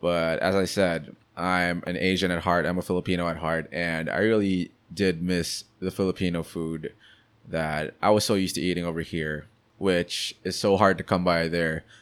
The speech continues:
because there aren't a lot of Filipino restaurants over there.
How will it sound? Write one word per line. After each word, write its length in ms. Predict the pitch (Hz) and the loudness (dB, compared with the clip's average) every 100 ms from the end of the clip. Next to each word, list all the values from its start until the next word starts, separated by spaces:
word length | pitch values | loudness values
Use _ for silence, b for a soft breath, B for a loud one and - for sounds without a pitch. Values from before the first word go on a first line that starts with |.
| b - | b -10
because 640 | 92 90 87 82 78 76 76 | -2 0 2 0 -4 -8 -4
there 220 | 92 95 | -2 2
aren't 200 | 101 98 | 2 2
a 40 | |
lot 160 | 92 90 | 2 0
of 60 | |
Filipino 440 | - 98 90 98 87 | 0 -2 0 -2 0
restaurants 540 | 85 87 92 95 95 | -2 -2 -2 -2 0
over 180 | 101 101 | 0 2
there. 260 | 101 101 | 4 2